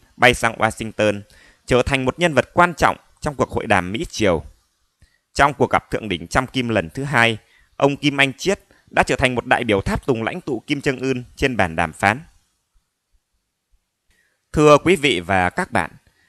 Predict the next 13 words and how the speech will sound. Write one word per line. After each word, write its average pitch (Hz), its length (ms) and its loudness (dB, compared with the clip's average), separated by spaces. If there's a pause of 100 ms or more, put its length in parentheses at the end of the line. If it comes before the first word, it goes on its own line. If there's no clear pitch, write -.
trên 185 200 2
đây 165 200 8
là 135 100 6
một 113 200 0
vài 107 200 6
thông 151 200 -2
tin 143 300 0 (260)
về 123 220 6
đội 131 160 4
cận - 240 0
vệ 113 160 -2
đặc 113 200 -2
biệt 107 260 0